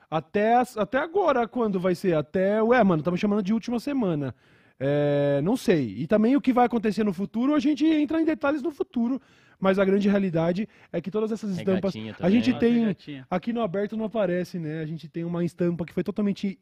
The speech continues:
Speaker 1: inspirada num quadro que tem aqui. Tá vendo? Não, não aparece, né?
Speaker 3: Não
Speaker 1: O último
Speaker 3: aparece do
Speaker 1: quadro ali.
Speaker 3: gatinho.
Speaker 2: Parece, parece
Speaker 3: Ah, dá
Speaker 2: bastante.
Speaker 3: pra ver na
Speaker 2: Dá
Speaker 3: câmera
Speaker 2: pra
Speaker 3: um
Speaker 1: O último
Speaker 3: pouco do
Speaker 1: quadro do
Speaker 3: Bubu.
Speaker 1: gatinho foi uma est-, um,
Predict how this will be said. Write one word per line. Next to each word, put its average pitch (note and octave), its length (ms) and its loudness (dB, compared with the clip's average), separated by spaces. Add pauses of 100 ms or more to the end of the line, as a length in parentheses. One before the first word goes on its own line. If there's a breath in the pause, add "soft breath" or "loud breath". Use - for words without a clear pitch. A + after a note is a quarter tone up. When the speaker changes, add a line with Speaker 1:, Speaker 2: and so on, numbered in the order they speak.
(100)
Speaker 1:
inspirada F3+ 680 0
num E3 200 -2
quadro E3 300 -2
que - 120 -16
tem F#3 100 -2
aqui. D#3+ 160 -6
Tá G3+ 80 -4
vendo? G#3+ 220 -4 (300 soft breath)
Não, F3+ 160 4
não F3 80 2
aparece, B2+ 520 -4
né? B2 80 -8
Speaker 3:
Não C3 80 -8
Speaker 1:
O - 40 -10
último B2+ 100 -4
Speaker 3:
aparece B2 300 -6
do - 20 -14
Speaker 1:
quadro A#2 240 -6
ali. G#2+ 120 -6
Speaker 3:
gatinho. A#2 120 -8
Speaker 2:
Parece, G#2+ 380 -16
parece D#3+ 200 -16
Speaker 3:
Ah, F#3+ 140 -2
dá D#3 100 -4
Speaker 2:
bastante. C#3+ 60 -14
Speaker 3:
pra F3+ 100 -6
ver F3 160 -8
na G3 80 -8
Speaker 2:
Dá F#3+ 80 -14
Speaker 3:
câmera F3+ 220 -10
Speaker 2:
pra D#3+ 80 -2
Speaker 3:
um - 20 0
Speaker 1:
O G3 40 2
último G#3 180 -2
Speaker 3:
pouco G3 60 0
do - 20 0
Speaker 1:
quadro G3 180 8
do G3 60 4
Speaker 3:
Bubu. F#3+ 140 4
Speaker 1:
gatinho G#3 360 2
foi F#3 140 2
uma F#3 160 2
est-, - 180 -10
um, F3 160 -6